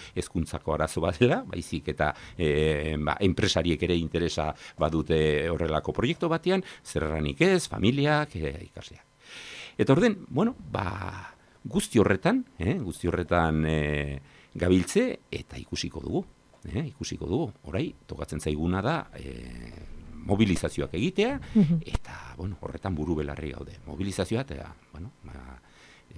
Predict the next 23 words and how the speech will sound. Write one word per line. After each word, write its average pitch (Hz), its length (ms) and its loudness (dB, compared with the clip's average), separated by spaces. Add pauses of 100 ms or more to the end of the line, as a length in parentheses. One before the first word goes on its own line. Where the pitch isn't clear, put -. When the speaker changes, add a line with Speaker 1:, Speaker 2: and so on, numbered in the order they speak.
(200)
Speaker 1:
es-, - 300 -14
eskualdeko 69 800 -6
gizartearen, 73 720 -2
eh, 67 120 -6
sensibilizazioa 71 840 -4
ere 69 120 -8
bai, 143 260 -2
unen, 69 520 -8 (560)
eh, 76 180 -16 (100)
unen 71 200 -6
inguruan. 78 400 -2 (360)
Speaker 2:
Mhm. 180 200 6 (500)
Denok 214 280 8
ere 220 420 8 (140)
<clears throat> 208 340 12
luze 196 260 12
gabe 180 220 10
ikastetxe 190 520 6
berria 185 540 8
izan 185 320 8
zela 180 380 8 (440)
bagenuen 175 580 12 (120)
esperantza, 185 760 8